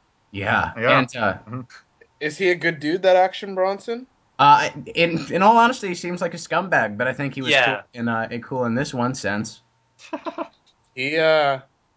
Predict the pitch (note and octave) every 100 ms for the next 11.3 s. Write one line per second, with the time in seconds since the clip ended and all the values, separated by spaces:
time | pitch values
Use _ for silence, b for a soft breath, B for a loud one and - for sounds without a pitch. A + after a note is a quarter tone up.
0 | _ - D#3 D#3+ D3+ E3+ F3+ C3+ C#3 E3+
1 | G#3 F3 C#3+ F#3+ A#3 - B3 A#3 G#3+ -
2 | E3+ E3 G3+ A#3+ A#3 G#3 F#3 D3 - -
3 | _ _ B2 B2+ A#2+ A2+ G#2+ G#2+ A#2 C3+
4 | D3 D#3+ D3 C3 C#3 D3 D3 C#3 A#2 G2
5 | - B2 A#2 A2+ A2 G2+ G2+ A#2+ A#2 A#2
6 | A2+ - A2 A2+ C3 A#2 A#2+ A2+ G2+ A2
7 | A2+ C3 B2+ G#2 - A#2 D#3+ C3+ A2+ A2
8 | B2 A#2 B2 A#2 G#2 G#2+ A2 A2 G#2 G#2+
9 | A2+ - A#2+ A2 - - G#2+ D3 - -
10 | b b b b b _ G2+ C#3+ C#3 C3+
11 | - - C3+